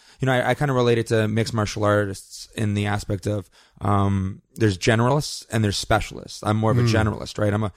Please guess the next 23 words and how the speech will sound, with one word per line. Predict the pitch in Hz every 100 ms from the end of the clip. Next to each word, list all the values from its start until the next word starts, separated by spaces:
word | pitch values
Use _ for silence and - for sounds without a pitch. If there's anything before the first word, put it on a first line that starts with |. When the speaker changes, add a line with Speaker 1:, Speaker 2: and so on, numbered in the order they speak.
| _ _ -
Speaker 1:
mixed | 110 123 131 -
martial | 120 120 98 104 107
artist | 104 107 127
that | 110
looks | 107 98
to | 104
kind | - 104
of, | 101 101
like, | 101 - _ -
beat | 127 127 127
Speaker 2:
Mm. | 101 95
Speaker 1:
you, | 113 107 107 _ -
uh, | 107 101
by | 101 101
overtaking | 113 104 113 104 104
you | 107 104 101 104 _ _ 104
with | 101 -
your | 117 120
weaknesses, | 117 107 107 - 117 120 - -
uh, | 104 101 101
with | 101
my | 104 107
strengths, | - 107 110 - -